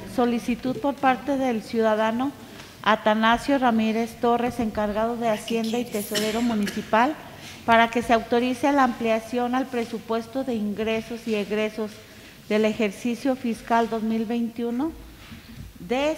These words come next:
seiscientos sesenta y ocho millones ochocientos sesenta y cuatro mil ochocientos once punto veintidós centavos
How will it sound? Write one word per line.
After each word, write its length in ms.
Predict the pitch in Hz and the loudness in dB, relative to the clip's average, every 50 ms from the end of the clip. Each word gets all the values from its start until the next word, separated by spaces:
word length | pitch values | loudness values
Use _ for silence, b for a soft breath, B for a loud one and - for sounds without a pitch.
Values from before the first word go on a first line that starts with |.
| - | -4
seiscientos 760 | - 247 226 220 208 - - 240 240 240 240 247 240 294 277 269 | -4 -4 -4 -4 -6 -8 -6 -4 -4 -2 -2 -4 -6 -6 -8 -8
sesenta 520 | 254 226 - - 214 202 202 - 202 196 | -8 -10 -6 -6 -6 -6 -4 -6 -6 -4
y 100 | 208 208 | -4 -4
ocho 300 | 214 214 220 - - 277 | -4 -6 -8 -6 -6 -4
millones 580 | 247 233 220 202 185 208 208 220 220 226 226 - | -2 -2 -4 -4 -4 -4 -4 -4 -6 -6 -8 -10
ochocientos 720 | 226 214 - 220 196 - - 214 208 214 214 208 247 240 | -12 -12 -12 -14 -14 -12 -10 -8 -6 -6 -6 -8 -10 -10
sesenta 460 | - 226 - - 208 190 185 - 190 | -10 -10 -8 -8 -8 -10 -8 -8 -10
y 60 | 190 185 | -10 -10
cuatro 400 | - - 185 185 - 185 185 - | -10 -10 -10 -10 -10 -10 -10 -6
mil 260 | 202 214 240 254 247 | -4 -4 -4 -4 -4
ochocientos 720 | 226 226 - 208 196 - - 220 220 220 208 233 220 214 - | -6 -10 -12 -14 -16 -12 -10 -8 -8 -8 -8 -10 -12 -10 -10
once 260 | 220 226 220 262 240 | -10 -10 -8 -10 -12
punto 540 | - - - 226 226 233 226 226 - 247 240 | -12 -12 -8 -6 -6 -4 -6 -6 -6 -6 -6
veintidós 580 | 233 208 190 185 - - 190 185 202 208 208 | -6 -6 -6 -8 -8 -10 -10 -8 -8 -8 -6
centavos 640 | - 240 220 220 208 - 233 233 240 247 311 339 339 | -6 -4 -4 -4 -2 0 0 0 0 0 -4 -6 -6